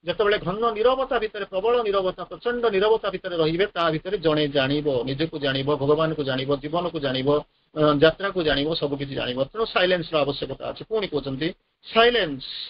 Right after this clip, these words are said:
କଣ? The condition of the being when it listens to the divine। <laughs> ଅନେକ ସମୟରେ, ଅନେକ ସମୟରେ ଆମେ, ଅ, ସବୁବେଳେ confused ହୁଏ, ସବୁବେଳେ ଆମ ଭିତରେ ଗୋଟେ ବିଡ଼ମ୍ବନା ଜାତ ହୁଏ, ଗୋଟେ confusion ଜାତ ହୁଏ। ସେ ସାଇଲେନ୍ସଟା କଣ?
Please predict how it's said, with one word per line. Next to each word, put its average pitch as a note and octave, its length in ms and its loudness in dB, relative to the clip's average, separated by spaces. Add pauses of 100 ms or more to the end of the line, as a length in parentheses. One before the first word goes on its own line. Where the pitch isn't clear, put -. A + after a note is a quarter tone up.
(140)
କଣ? F#3 460 -4 (360)
The G#3 100 2
condition B3+ 500 2
of B3+ 160 0
the A3+ 100 -2
being G#3 300 -2
when G3+ 240 -2
it F#3 200 -4
listens F#3+ 360 -4
to G3+ 80 -10
the F3+ 120 -2
divine। F#3+ 380 -2 (240)
<laughs> D#4 380 -4 (1300)
ଅନେକ B3+ 320 2
ସମୟରେ, G#3+ 380 0
ଅନେକ G#3+ 380 -2
ସମୟରେ F#3+ 380 -2
ଆମେ, F#3 380 -2 (340)
ଅ, E3+ 140 -4
ସବୁବେଳେ G#3 440 2
confused C4+ 920 0
ହୁଏ, A#2+ 440 -6 (920)
ସବୁବେଳେ B3+ 400 4
ଆମ A3 200 0
ଭିତରେ G#3+ 320 -2
ଗୋଟେ G3 200 -2
ବିଡ଼ମ୍ବନା G3+ 500 0
ଜାତ E3 220 0
ହୁଏ, G#3 140 2
ଗୋଟେ F#3 140 0
confusion F#3 640 -2
ଜାତ D#3 220 2
ହୁଏ। C#3 220 0
ସେ F#3+ 140 -2
ସାଇଲେନ୍ସଟା G#3 500 0
କଣ? F3+ 380 2